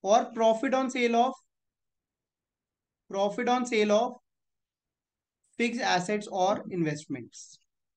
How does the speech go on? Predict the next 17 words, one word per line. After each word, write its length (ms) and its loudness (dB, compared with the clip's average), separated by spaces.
ये 120 -4
सारी 260 2
नॉन 300 0
ऑपरेटिंग 340 -2
इनकम्स 300 -2
के 80 -6
example 440 0
हैं, 60 -6
ठीक 120 -2
है। 160 -2
जो 100 -2
बच 220 2
जाए 220 -2
you 100 -8
can 120 -2
write 220 2
it 60 -4